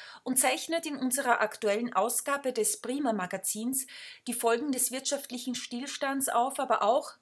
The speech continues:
welchen Weg es aus der Krise gebe. Nachzulesen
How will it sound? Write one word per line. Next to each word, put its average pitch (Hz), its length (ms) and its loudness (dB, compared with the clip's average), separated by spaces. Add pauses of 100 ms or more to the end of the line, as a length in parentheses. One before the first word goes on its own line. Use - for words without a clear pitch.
welchen 269 340 -4
Weg 349 160 -4
es 277 140 2
aus 269 140 -2
der 277 120 -2
Krise 214 380 -2
gebe. 165 440 -8 (520)
Nachzulesen 269 840 0